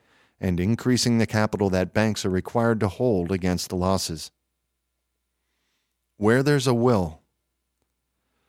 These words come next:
Although Moody's downgraded Irish sovereign debt last summer,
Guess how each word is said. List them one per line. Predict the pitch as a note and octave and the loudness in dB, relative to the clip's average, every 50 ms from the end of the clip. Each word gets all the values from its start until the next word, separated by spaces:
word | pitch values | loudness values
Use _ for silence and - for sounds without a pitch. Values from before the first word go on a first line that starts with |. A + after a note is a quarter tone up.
| _ _ _ _ | _ _ _ _
Although | _ - G#2 G#2 A2+ A#2+ A#2+ | _ 0 2 4 6 6 6
Moody's | A#2 A#2+ C#3 D#3 D#3+ E3 D#3+ B2+ G#2 | 6 6 6 6 4 2 0 0 2
downgraded | - A#2 A#2 A#2 A#2 G#2+ F#2+ G#2 G2+ G2 G2 G2 G2+ | 4 4 4 4 4 4 4 4 4 4 4 2 4
Irish | G2 G2 G2+ G#2+ A2+ - - - | 4 4 4 2 0 0 -2 -2
sovereign | - - G#2 G2+ G2 F2+ F#2+ F2+ F2 | 0 2 2 2 2 0 0 -2 -2
debt | E2+ D2 - A2 G#2+ A2 - | -4 -2 0 0 0 0 -2
last | - G2 F2+ F2+ F2 - | -4 -2 -2 -2 -2 -2
summer, | - - A2 G#2+ F2+ D#2 D2 | 0 0 0 0 0 -2 -6